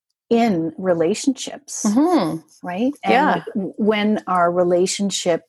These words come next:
Speaker 1: with our child is impacted in such a huge way, um, therapy for a child, it may have some positive results, but it doesn't do anything f-, to help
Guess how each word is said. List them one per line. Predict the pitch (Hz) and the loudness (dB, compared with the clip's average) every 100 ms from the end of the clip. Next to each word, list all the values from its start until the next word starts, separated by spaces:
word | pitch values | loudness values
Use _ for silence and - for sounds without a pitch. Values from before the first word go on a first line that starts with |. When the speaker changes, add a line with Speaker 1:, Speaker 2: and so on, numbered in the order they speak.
| - | -2
Speaker 1:
with | 185 175 - | -2 -2 -2
our | 170 156 | -2 -2
child | - 170 254 214 151 - - - - _ | -2 0 2 2 0 -6 -20 -20 -20 _
is | 190 185 165 - - _ | 2 4 2 -2 -10 _
impacted | 208 285 294 185 147 - - - - | 2 2 0 -4 -6 -6 -6 -6 -8
in | 170 170 165 | -4 -4 -4
such | - - - 233 226 | -6 -6 0 0 0
a | 151 | -6
huge | 143 233 226 220 190 180 | -6 -2 2 0 -2 -6
way, | 175 240 220 - - - _ | -2 2 2 0 -4 -8 _
um, | 196 185 175 170 175 180 | 0 2 2 0 -2 -6
therapy | - 214 254 240 - 190 | -4 0 2 0 0 -2
for | 180 - 175 165 | -2 -2 0 2
a | 160 | 0
child, | - 294 320 185 175 | 0 2 2 2 2
it | 208 196 | 0 0
may | 185 185 180 175 | 0 0 2 0
have | - - 170 165 | -4 -2 -2 -2
some | - 160 156 | -2 -2 -2
positive | - 180 170 165 151 147 - | -2 -2 0 -2 -2 -4 -12
results, | 185 170 175 320 262 - - - - - | -6 -2 0 2 0 -2 -12 -16 -6 0
but | 208 | 2
it | 214 - | 0 0
doesn't | 208 202 196 | 0 2 2
do | 180 170 | 2 4
anything | 175 185 180 160 | 2 0 0 -2
f-, | 147 - - _ | -2 -8 -20 _
to | - 196 175 | -4 -2 0
help | - - 196 196 - | -4 -2 0 0 -2